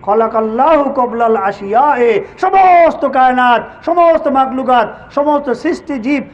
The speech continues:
সৃষ্টির পূর্বে আল্লাহ পাক রব্বুল আলামিন আপনার নবী, আপনি যাকে, যাকে প্রশ্ন করছেন, অর্থাৎ আমি রহমাতুল লিল আলামিন, আমাকেই আল্লাহ পাক সর্বপ্রথম সৃষ্টি মোবারক করেছেন। সুবহানাল্লাহ। তিনি সৃষ্টি হয়েছেন নবী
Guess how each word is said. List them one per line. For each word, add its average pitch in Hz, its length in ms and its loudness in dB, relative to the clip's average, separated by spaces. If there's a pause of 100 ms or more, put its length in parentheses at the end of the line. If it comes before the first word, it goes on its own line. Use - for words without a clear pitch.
সৃষ্টির 240 460 -10
পূর্বে 311 520 -2 (140)
আল্লাহ 220 260 -2
পাক 220 160 -2
রব্বুল 214 280 -4
আলামিন 202 440 0 (180)
আপনার 202 400 -2
নবী, 294 420 0 (160)
আপনি 202 320 -4
যাকে, 214 320 -2
যাকে 208 280 -2
প্রশ্ন 277 320 -4
করছেন, 254 380 -2 (160)
অর্থাৎ 202 260 -4
আমি 311 260 0
রহমাতুল 247 440 -2
লিল 240 100 -2
আলামিন, 214 300 -2 (200)
আমাকেই 240 380 -2
আল্লাহ 208 200 -2
পাক 185 160 -4 (260)
সর্বপ্রথম 190 500 -6
সৃষ্টি 190 400 -8
মোবারক 156 420 -6
করেছেন। 151 320 -18 (420)
সুবহানাল্লাহ। 151 1300 -10 (180)
তিনি 233 140 -2
সৃষ্টি 302 440 -4
হয়েছেন 330 340 0
নবী 262 360 -4